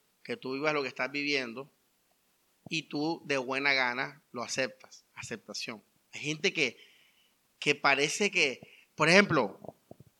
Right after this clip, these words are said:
sí, lidia con, con los problemas y todo, y está tranquilo. Y tú dices, "Hermano, usted está, está, está, está muerto en esta vida". "Sí, estoy muerto en esta vida", pero no está muerto.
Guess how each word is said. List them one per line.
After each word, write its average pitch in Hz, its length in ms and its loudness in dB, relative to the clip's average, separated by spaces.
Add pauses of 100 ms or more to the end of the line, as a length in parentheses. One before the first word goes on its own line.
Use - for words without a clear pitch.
(600)
sí, 175 340 2
lidia 156 480 4
con, 131 360 -4 (120)
con 135 240 0
los 131 120 -2
problemas 147 580 2
y 127 60 -2
todo, 143 180 -2
y 160 40 0
está 143 260 -10
tranquilo. 175 640 -2 (1080)
Y 135 120 -8
tú - 120 -2
dices, 180 260 2
"Hermano, 160 320 6
usted 160 120 0
está, 214 200 4
está, 160 180 -2
está, 156 200 -4
está 165 160 2
muerto 208 340 6
en 202 80 2
esta 180 220 -2
vida". 127 400 -2 (1500)
"Sí, 185 300 0
estoy 170 220 -2
muerto 165 320 -2
en 147 60 -4
esta 139 240 -4
vida", 147 160 2
pero 123 140 -4
no 139 80 -8
está 151 200 -4
muerto. 143 540 -2